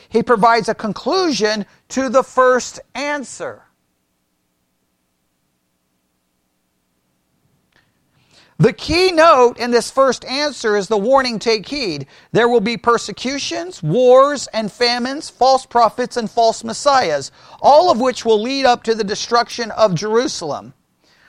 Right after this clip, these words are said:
Um, and they have thirteen fourteen through twenty-three. "But despite all these woes, the disciples must take heed because the end of the world is not yet." Mark thirteen six through twenty-three is therefore the answer to the question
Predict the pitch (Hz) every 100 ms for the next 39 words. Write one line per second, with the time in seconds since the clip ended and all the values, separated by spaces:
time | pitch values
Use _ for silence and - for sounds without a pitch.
0 | _ - 180 175 165 190 196 208 190 185
1 | 214 190 202 202 170 190 196 190 190 -
2 | 175 156 165 139 - - - - 233 -
3 | 254 294 240 269 269 247 240 202 190 339
4 | 269 202 208 - _ - 220 240 - 254
5 | 277 254 208 233 240 - 247 214 180 262
6 | 302 240 208 _ - 220 247 226 220 196
7 | 214 - 277 302 285 285 226 233 240 220
8 | 233 240 240 240 185 196 208 208 - 151
9 | 254 277 - _ - _ _ _ _ _
10 | _ _ _ _ _ 180 262 254 - -
11 | 269 269 - 262 254 220 - 294 247 -
12 | 269 - 247 240 - 285 302 269 220 196
13 | 233 - 233 202 190 285 330 - 254 240
14 | 214 - 220 202 - 220